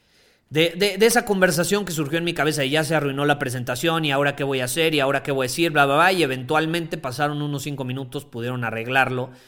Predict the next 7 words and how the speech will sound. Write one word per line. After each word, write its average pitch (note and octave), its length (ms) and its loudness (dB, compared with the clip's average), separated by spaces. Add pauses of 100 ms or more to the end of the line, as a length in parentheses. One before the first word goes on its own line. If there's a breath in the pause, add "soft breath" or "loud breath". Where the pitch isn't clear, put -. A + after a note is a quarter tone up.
(300 loud breath)
y A#2 140 -12
ya, G#2+ 420 -8 (140)
no A#2+ 240 -8
sucedió G2 600 -12 (400 soft breath)
nada A2 380 -4
más A2 260 -4
grave. D#3 420 4